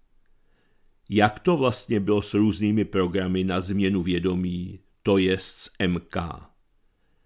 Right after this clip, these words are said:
Neexistovaly tu oběti únosů ufo, které si už najednou nevzpomínali na malé šedivé,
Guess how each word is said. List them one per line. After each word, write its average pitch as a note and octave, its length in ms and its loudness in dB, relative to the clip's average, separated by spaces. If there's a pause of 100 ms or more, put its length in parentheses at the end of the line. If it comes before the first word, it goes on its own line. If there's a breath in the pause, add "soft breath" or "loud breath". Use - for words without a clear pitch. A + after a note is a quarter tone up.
(300)
Neexistovaly B2+ 920 2
tu C3+ 140 0
oběti A#2 540 2
únosů A2 720 -2
ufo, F#2+ 500 -2
které G#2 400 0
si - 200 -4
už - 260 -6
najednou G#2+ 500 2
nevzpomínali G2+ 880 0
na F#2+ 180 0
malé G2+ 360 0
šedivé, F#2 720 -4